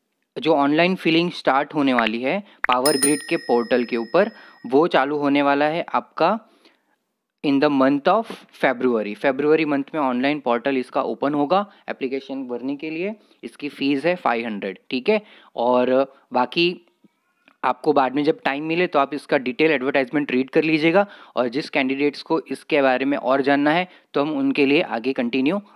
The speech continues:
करते हैं, ठीक है। तो you can see over here that recruitment of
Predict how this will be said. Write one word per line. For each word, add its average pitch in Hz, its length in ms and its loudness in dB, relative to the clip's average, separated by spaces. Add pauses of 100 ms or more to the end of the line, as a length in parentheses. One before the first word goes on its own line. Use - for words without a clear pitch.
(120)
करते 113 280 -4
हैं, 98 240 -12
ठीक 143 180 -4
है। 202 160 0 (380)
तो 127 500 2 (180)
you 131 80 -2
can 165 200 0
see 190 220 -4
over 180 200 4
here 160 340 2
that 135 280 0 (120)
recruitment 151 580 -4 (240)
of 135 180 0